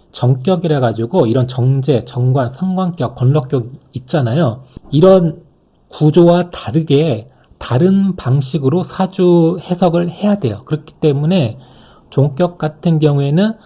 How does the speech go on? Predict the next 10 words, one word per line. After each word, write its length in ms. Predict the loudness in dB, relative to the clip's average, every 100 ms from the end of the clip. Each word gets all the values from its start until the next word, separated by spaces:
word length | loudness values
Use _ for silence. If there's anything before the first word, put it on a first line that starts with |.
| _ -6
따로 540 | -2 2 4 2 -2 -16
공부를 480 | -6 -2 -2 -2 -4
하셔야 400 | -6 -12 -4 -4
됩니다. 480 | -4 -10 -10 -14 -16 _ _
공부를 400 | -2 0 0 -2
하지 320 | -4 -8 -6
않고 480 | -6 -6 0 0 0 -6
그냥 280 | -4 0 0
이런 280 | 0 0 -2 -12 -8
일반적인 800 | 0 2 2 0 0 0 -2 -2